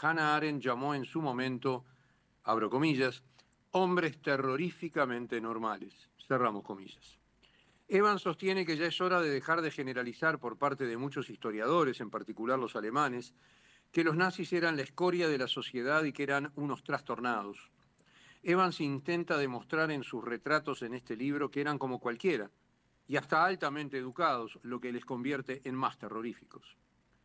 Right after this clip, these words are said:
Hans Frank, designado gobernador general de Polonia en mil novecientos treinta y nueve y que allí quedó hasta el cuarenta y cinco, construyó un régimen de terror sin precedentes y fue quien sembró el territorio bajo su dominio de millones de muertos judíos.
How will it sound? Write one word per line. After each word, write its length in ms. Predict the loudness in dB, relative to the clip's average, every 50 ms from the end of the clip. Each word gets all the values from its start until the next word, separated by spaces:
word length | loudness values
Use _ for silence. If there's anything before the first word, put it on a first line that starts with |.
| _ _ _ _ _ _ _ 0
Hans 240 | 0 0 0 0 0
Frank, 380 | 2 4 4 4 2 0 -6 -12 -18 -18
designado 640 | -12 -10 -10 -8 -8 -8 -4 -2 0 0 0 0 0
gobernador 540 | 0 0 0 -2 -2 -2 -2 0 -2 -2 -2
general 380 | -4 -6 -4 -2 -2 -2 -2
de 80 | -2 -4
Polonia 420 | -4 -4 -2 -2 -2 -2 -2 -4 -4
en 80 | -4
mil 140 | -4 -4 -4
novecientos 460 | -4 -4 -4 -6 -6 -6 -6 -4 -6
treinta 260 | -4 -6 -6 -4 -4 -4
y 60 | -4
nueve 260 | -2 0 0 0 0
y 40 | 2
que 120 | 2 0
allí 220 | 0 0 0 -2 0
quedó 400 | 2 2 4 4 4 4 4 2
hasta 160 | 0 -2 -4
el 80 | -4
cuarenta 320 | -4 -4 -4 -4 -4 -6 -6
y 60 | -6
cinco, 440 | -4 -2 -2 -2 0 0 -2 -4 -4 _ _ _ _ -20 _ _ _ _ _ _ _ _ _ _ _
construyó 500 | -4 -4 0 2 2 2 4 4 4 4
un 140 | 4 4 2
régimen 420 | 2 0 0 -2 0 0 0 0
de 140 | 0 0 0
terror 340 | 0 0 2 2 2 0 0
sin 200 | -2 -2 -2 0
precedentes 640 | 0 -2 -2 -2 0 0 0 0 0 -2 -4 -6 -6
y 80 | -8 -4
fue 200 | -2 0 0 0
quien 220 | 0 -2 -2 -2
sembró 640 | -2 -4 -4 -4 -2 0 2 2 4 2 2 -2 _ -8
el 160 | -8 -8 -6
territorio 680 | -4 -4 -4 -2 -4 -4 -2 2 2 2 2 2 2 2
bajo 240 | 2 0 0 -2 -6
su 200 | -8 -6 -4 -2
dominio 420 | -2 -2 0 0 0 0 0 0
de 80 | 0 -2
millones 380 | -2 -2 -2 -2 -2 0 0
de 80 | -2 -2
muertos 340 | -2 -2 -2 -2 -2 -4 -6
judíos. 540 | -4 -2 -2 0 0 -2 -2 -6 -10 -18